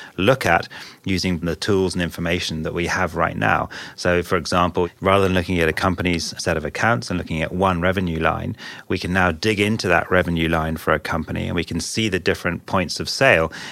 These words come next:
and we can break down that revenue line into a whole range of different subcomponents.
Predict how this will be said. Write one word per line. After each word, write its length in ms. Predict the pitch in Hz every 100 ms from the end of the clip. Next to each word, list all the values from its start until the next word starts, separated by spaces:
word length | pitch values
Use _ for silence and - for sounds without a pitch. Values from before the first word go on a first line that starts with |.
| -
and 100 | 87
we 80 | 87
can 160 | 82 85
break 280 | - 107 110
down 240 | 92 85
that 180 | 82 78
revenue 320 | 87 85 82
line 220 | 82 82
into 220 | 82 82 92
a 160 | -
whole 340 | 95 - 113 95
range 380 | 95 95 92
of 100 | 82
different 300 | - 82 82
subcomponents. 960 | - 92 87 - 85 87 82 - -